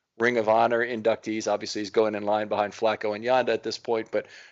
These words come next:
deserves that consideration when the Ravens have a dry spell, certainly, of, of players and, and wanna put somebody in. Gino Gradkowski and A Q Shipley took over at left guard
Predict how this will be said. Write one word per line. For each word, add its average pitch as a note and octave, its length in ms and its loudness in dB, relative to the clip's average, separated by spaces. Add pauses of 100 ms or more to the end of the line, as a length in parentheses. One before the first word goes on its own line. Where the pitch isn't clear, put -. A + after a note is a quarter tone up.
(500)
deserves C3+ 440 4
that D3+ 200 4
consideration B2+ 760 0
when A2+ 100 -6
the A2 80 -6
Ravens A2+ 320 -2
have G#2+ 140 2
a G2+ 40 -4
dry A2+ 280 0
spell, G#2+ 320 0
certainly, G2+ 440 -6
of, F#2+ 300 -4
of - 160 -14
players G#2+ 400 0
and, G2 180 -10 (120)
and G2+ 180 -14
wanna G#2 300 -2 (260)
put - 100 -20
somebody G#2 460 -2
in. G2 220 -2 (760)
Gino F#3+ 360 6
Gradkowski C#3 880 4
and A2+ 80 -4
A C3+ 260 -2
Q C3 320 -8
Shipley A2 720 0 (460)
took B2 240 0
over A2 460 4
at G#2+ 280 0 (480)
left B2 320 4
guard A2+ 500 6